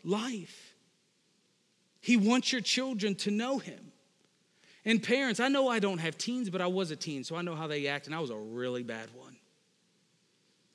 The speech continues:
But please understand, your children are your children. They're teens. You don't have to give them or do everything.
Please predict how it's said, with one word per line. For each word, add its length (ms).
But 140
please 280
understand, 400
your 60
children 420
are 40
your 160
children. 520
They're 120
teens. 500
You 60
don't 180
have 240
to 80
give 260
them 180
or 40
do 300
everything. 440